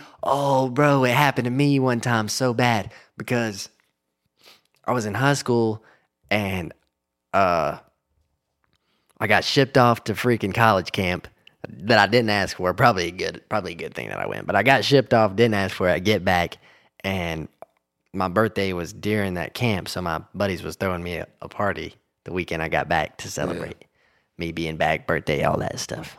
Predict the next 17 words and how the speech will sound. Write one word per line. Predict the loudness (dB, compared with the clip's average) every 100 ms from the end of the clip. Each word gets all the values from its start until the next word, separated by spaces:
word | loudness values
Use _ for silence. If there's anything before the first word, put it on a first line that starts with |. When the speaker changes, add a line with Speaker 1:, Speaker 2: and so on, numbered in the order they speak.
| -8
Speaker 1:
all | -8
the | -8
time | -6 -6 -6 -12
we | -16
missed. | -16 -14 -12 -12
You | -12
feel | -8 -8
me? | -10 -10
Speaker 2:
Mm. | -8 -8 -10 -16 -20 _ _ _ _ _ -2
Speaker 1:
And, | 0 2 0 -2 -4 -8 -12 _ _ _ _ _ _ _ 0
um, | 2 2 0 -4 -10 -16 _ _ 4
I | 6
don't | 6
remember | 6 6 6
if | 6
my | 2
sister | 2 -2 2 4 4